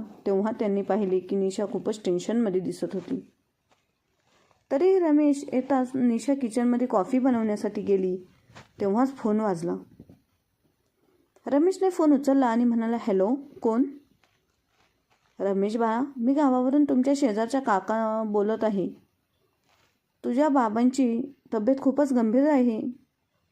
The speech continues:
कदाचित ते वाचणार नाही. शक्य तितक्या लवकर गावाला ये."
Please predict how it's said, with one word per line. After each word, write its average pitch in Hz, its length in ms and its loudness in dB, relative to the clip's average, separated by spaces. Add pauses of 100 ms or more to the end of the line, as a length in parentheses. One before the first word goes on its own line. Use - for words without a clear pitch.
(760)
कदाचित 214 440 -2
ते 269 40 4
वाचणार 214 440 0
नाही. 175 320 -2 (1300)
शक्य 294 300 -2
तितक्या 285 320 0
लवकर 262 300 2
गावाला 202 360 2
ये." 180 220 0